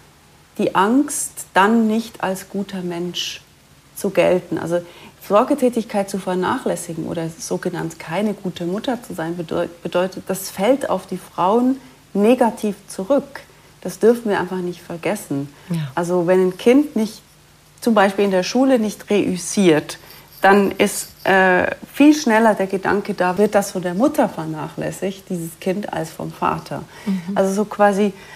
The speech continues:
Speaker 1: ähm, diese Gleichsetzung von gelingenden Sorgebeziehungen mit, äh, gelingendem Menschsein,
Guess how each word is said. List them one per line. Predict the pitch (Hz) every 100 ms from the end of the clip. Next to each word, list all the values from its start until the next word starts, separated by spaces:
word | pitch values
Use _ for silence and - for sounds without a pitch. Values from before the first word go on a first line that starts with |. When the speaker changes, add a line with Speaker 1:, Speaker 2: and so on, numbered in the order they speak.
| - -
Speaker 1:
ähm, | 202 202 196 190 - - _
diese | 226 208 202
Gleichsetzung | 202 202 196 262 262 226 214 - 190
von | - 202 196 190 - - -
gelingenden | 214 208 240 269 247 202 190
Sorgebeziehungen | 180 220 254 220 - - 214 220 220 226 233 226 - - -
mit, | 190 190 - -
äh, | 185 185
gelingendem | 196 196 226 233 214 190 180 175 170
Menschsein, | 190 254 262 - - - - - 160 190 226 262